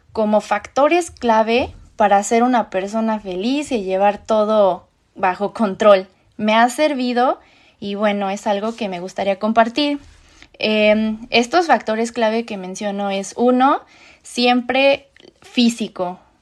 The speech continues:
Número dos, todo lo que sea mental. Número tres es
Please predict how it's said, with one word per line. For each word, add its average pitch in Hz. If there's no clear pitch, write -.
Número 233
dos, 277
todo 240
lo 214
que 196
sea 214
mental. 214
Número 240
tres 220
es 214